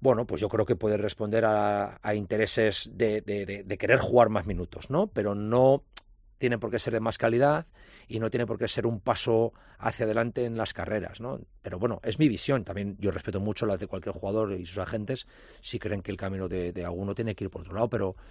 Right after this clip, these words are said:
a mí me, me parece que el ca-, eh, somos un nicho muy claro de jugadores del siguiente nivel.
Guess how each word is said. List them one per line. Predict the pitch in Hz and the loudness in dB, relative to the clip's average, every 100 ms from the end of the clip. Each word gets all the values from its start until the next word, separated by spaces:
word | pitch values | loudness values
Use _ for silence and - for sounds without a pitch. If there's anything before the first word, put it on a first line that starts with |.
| - - | -20 -8
a | - | -4
mí | 135 | 0
me, | 127 117 - | 0 -2 -2
me | 120 113 | -2 2
parece | 123 139 156 | 2 2 2
que | - 123 | 4 4
el | 117 107 | 2 0
ca-, | 113 - | -2 -2
eh, | - - - - | -8 -12 -12 -8
somos | - 151 139 | -2 0 0
un | 139 135 | 0 0
nicho | 135 - 123 | 0 2 4
muy | 120 | 2
claro | 120 127 143 - - - - - | 0 4 2 2 -10 -20 -20 -6
de | 107 | -2
jugadores | 110 - 110 127 127 | 0 2 2 4 2
del | 123 101 | 0 -2
siguiente | - 95 104 98 82 | -4 -2 -2 -2 -6
nivel. | 78 - | -12 -16